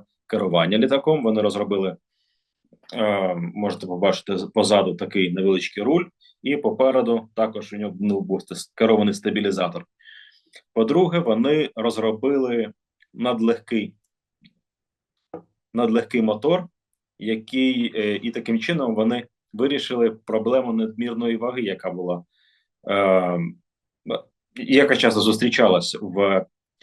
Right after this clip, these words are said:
літаках ти-, тієї епохи. На екрані ви можете побачити оригінальний Wright Flyer, який раз-, зараз зах-, знаходиться в Національному аерокосмічному музеї в С Ш А. А внизу той самий надлегкий мотор,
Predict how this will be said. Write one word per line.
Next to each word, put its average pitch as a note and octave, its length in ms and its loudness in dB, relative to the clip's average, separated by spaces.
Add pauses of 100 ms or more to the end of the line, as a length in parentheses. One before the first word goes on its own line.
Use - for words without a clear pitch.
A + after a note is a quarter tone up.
(140)
літаках A2+ 420 2
ти-, G#2 240 -2 (100)
тієї G#2 420 0
епохи. F#2+ 440 -4 (460)
На B2 220 8
екрані E3 300 4
ви B2+ 60 -4
можете A#2 300 0
побачити A2+ 460 2
оригінальний A#2 880 0
Wright G#2+ 440 -2
Flyer, C3+ 320 2 (520)
який A2 380 -2 (260)
раз-, G#2 220 -2
зараз A2 340 4
зах-, G#2+ 100 2
знаходиться G#2+ 800 0 (400)
в G#2+ 220 2
Національному A2+ 720 2
аерокосмічному A2 840 -4
музеї G2+ 400 0
в F2+ 60 -10
С G2 140 -16
Ш - 160 -10
А. E2+ 140 -6 (460)
А A2 80 2
внизу A2 360 6
той B2 160 6
самий C3+ 320 4
надлегкий A2 480 4
мотор, B2 400 0